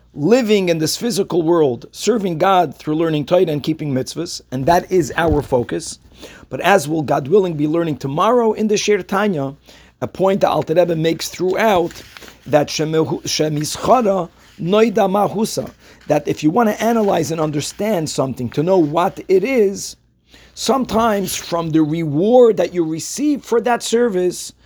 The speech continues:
the reward indicates the greatness and the ultimate essence of the service itself.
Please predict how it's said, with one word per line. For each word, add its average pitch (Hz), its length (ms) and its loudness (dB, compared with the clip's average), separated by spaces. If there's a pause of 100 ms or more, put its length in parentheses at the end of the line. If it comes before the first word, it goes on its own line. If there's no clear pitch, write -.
(280)
the 160 160 4
reward 185 640 2
indicates 196 840 -2 (500)
the 151 180 -2
greatness 196 760 2 (220)
and 160 180 -8
the 160 240 0
ultimate 196 560 2
essence 196 480 -2
of 165 240 -2
the 190 100 4
service 202 580 2
itself. - 680 -2